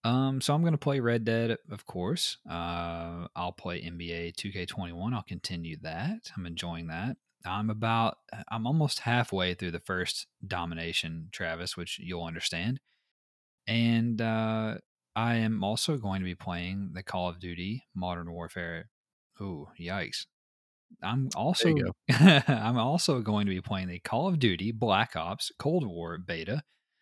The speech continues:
Speaker 1: starting tonight because I pre-ordered it. So I'll be playing that for a couple of days without the boys, um, until they can join in this weekend.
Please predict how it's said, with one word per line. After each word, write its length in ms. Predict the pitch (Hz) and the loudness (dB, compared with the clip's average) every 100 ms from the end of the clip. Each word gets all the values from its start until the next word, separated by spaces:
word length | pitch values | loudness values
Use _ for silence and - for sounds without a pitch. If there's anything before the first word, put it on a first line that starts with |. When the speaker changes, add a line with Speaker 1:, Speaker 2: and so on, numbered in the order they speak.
| - | -2
Speaker 1:
starting 400 | - 107 95 90 | 2 2 2 0
tonight 440 | - 82 95 165 | -4 -4 -2 -2
because 260 | 107 107 98 | -4 -4 0
I 160 | 95 | 0
pre-ordered 640 | 92 - 113 92 95 117 143 | 0 0 0 0 0 2 4
it. 140 | 196 _ _ _ _ _ _ | 2 _ _ _ _ _ _
So 320 | - 95 95 | -4 0 2
I'll 140 | 92 101 | 2 2
be 100 | 107 | 0
playing 300 | - 110 104 | 2 4 4
that 180 | 98 92 | 2 -2
for 100 | 101 | -4
a 60 | |
couple 280 | - 104 98 | -4 -2 -2
of 100 | 92 | -2
days 320 | 98 98 98 | 0 0 0
without 320 | 95 101 95 | -2 -2 -2
the 60 | 107 | -2
boys, 560 | 92 90 92 131 156 - _ - | -4 -2 0 0 -2 -6 _ -14
um, 280 | 87 85 85 | -10 -8 -10
until 220 | 90 90 | -8 -8
they 160 | 90 90 | -6 -4
can 180 | 92 | -4
join 280 | 87 90 87 | -4 -4 -4
in 160 | 87 85 | -4 -4
this 180 | 85 - | -4 -6
weekend. 520 | 90 - 85 113 | -8 -8 -6 -4